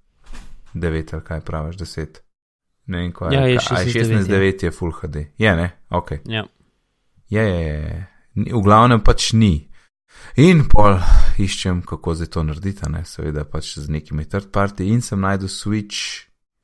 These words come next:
Speaker 1: Res X. Le od kje so X dobili? A, v glavnem ta je, sicer imam, ne vem, imam en trial ali imam neki, eno,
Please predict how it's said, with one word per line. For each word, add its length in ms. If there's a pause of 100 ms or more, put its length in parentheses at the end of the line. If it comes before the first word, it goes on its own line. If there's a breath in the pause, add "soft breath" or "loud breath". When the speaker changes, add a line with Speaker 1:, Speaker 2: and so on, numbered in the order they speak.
Speaker 1:
Res 600 (180)
X. 720 (680)
Le 160
od 100
kje 120
so 160
X 160
dobili? 240 (760 soft breath)
A, 260
v 100
glavnem 400
ta 460
je, 220
sicer 340
imam, 240
ne 100
vem, 140
imam 280
en 260
trial 520
ali 140
imam 180
neki, 360
eno, 240